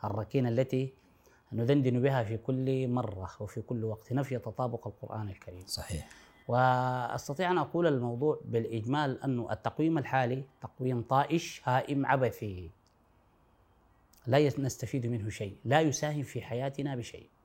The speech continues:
Speaker 1: ما نسميه بالتقويم الهجري. والتقويم الصحيح المفترض يكون تقويم قمري شمسي، تزاوج ما بين الشمس والقمر، وتجب أن تكو-، ويجب أن تكون الث-، السنة القمرية ثابتة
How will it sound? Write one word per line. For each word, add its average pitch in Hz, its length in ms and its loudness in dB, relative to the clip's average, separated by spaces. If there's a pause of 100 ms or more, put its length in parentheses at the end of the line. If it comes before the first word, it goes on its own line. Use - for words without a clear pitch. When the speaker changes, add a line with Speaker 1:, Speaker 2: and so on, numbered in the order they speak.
(680)
Speaker 1:
ما 117 80 0
نسميه 135 320 2
بالتقويم 151 500 0
الهجري. 113 480 0 (840)
والتقويم 185 380 2
الصحيح 147 440 -2
المفترض 131 360 -2
يكون 143 280 -2
تقويم 151 580 2 (220)
قمري 160 520 6
شمسي، 110 440 -2
تزاوج 127 440 -2
ما 113 120 -4
بين 110 160 -6
الشمس 123 340 -8
والقمر، 156 380 -4 (500)
وتجب 165 360 2
أن 127 140 -2
تكو-، - 180 -4
ويجب 160 360 4
أن 131 120 -4
تكون 139 320 -2
الث-، - 180 -12 (120)
السنة 139 520 4
القمرية 131 480 2
ثابتة 156 640 4